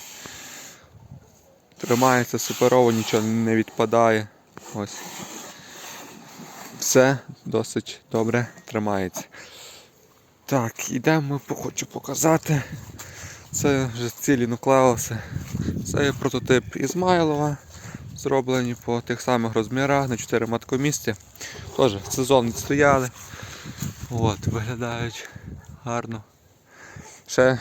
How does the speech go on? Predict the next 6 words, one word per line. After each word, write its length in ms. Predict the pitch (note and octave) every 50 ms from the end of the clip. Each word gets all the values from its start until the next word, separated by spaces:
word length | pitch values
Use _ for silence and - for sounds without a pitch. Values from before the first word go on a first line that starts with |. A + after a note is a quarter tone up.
| - -
кольора 380 | - - A#2+ A#2+ B2 B2+ B2
не 100 | B2 A#2+
дуже 220 | A2+ A#2 A#2+ A2+ A#2
повигоряли. 800 | - - A#2 A2+ A#2 A2+ B2 C3 C3 C3+ C#3 C#3 C#3 C3 B2+ C3 A#2 - - - - - - - - - - - - - - -
Тримається 640 | - C3 C3+ C3 C3+ C#3 C3+ C3+ C3 B2 - - C3+
все 360 | A#2 - - C#3 C3 B2